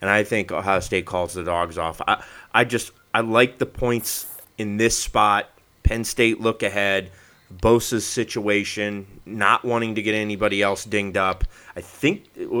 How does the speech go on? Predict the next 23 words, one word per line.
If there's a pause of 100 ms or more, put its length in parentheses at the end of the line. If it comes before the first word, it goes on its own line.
(140)
Tulane
runs
like
a
triple
option.
I, (280)
it's
just, (180)
it,
it's
not
necessarily
a
great
fit
for
Ohio
State
for
a
blowout
spot.